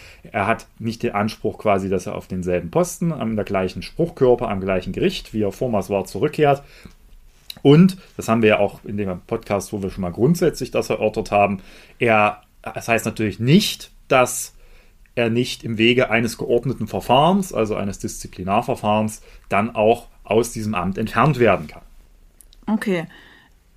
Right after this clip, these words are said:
Speaker 2: Ich weiß nicht, inwiefern wir einen kurzen Crashkurs, Crashkurs zu Rechtsextremismus machen wollen. Es gibt ja unterschiedliche Definitionen davon,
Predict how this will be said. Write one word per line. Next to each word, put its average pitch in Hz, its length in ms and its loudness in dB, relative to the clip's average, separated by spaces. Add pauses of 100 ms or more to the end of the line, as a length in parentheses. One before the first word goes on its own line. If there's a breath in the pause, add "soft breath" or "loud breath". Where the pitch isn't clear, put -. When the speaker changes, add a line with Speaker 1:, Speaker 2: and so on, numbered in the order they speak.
Speaker 2:
Ich 190 160 -2
weiß 214 220 2
nicht, 226 180 2
inwiefern 196 640 2
wir 196 140 2
einen 185 180 -2
kurzen 202 340 -6
Crashkurs, - 760 -6 (300)
Crashkurs 196 680 -6
zu - 120 -6
Rechtsextremismus 180 960 -6
machen 170 320 -6
wollen. 175 200 -2
Es 185 140 -4
gibt 196 200 -4
ja 185 100 -4
unterschiedliche 190 720 0
Definitionen 180 800 -4
davon, 196 480 -2